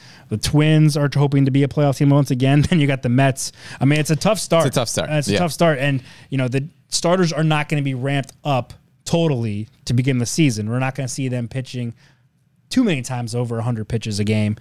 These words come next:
Speaker 1: hopefully into the sixth, seventh, eighth inning. Um, so you're gonna need some arms early on, and, and I think they're gonna be trusting a, a Mason Thompson type.
Speaker 2: Yeah, and you're gonna need a lot of innings out of your B bullpen.
Speaker 1: Yeah.
Speaker 2: We, we've talked about the four guys that are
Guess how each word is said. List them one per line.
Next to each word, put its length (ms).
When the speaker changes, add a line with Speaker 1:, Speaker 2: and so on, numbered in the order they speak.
Speaker 1:
hopefully 400
into 200
the 120
sixth, 300
seventh, 260
eighth 160
inning. 320
Um, 540
so 100
you're 120
gonna 160
need 140
some 120
arms 280
early 220
on, 220
and, 160
and 160
I 80
think 200
they're 80
gonna 180
be 100
trusting 460
a, 260
a 60
Mason 320
Thompson 380
type. 180
Speaker 2:
Yeah, 160
and 100
you're 120
gonna 180
need 480
a 60
lot 260
of 120
innings 320
out 100
of 100
your 120
B 420
bullpen. 400
Speaker 1:
Yeah. 100
Speaker 2:
We, 180
we've 160
talked 240
about 100
the 80
four 240
guys 380
that 100
are 180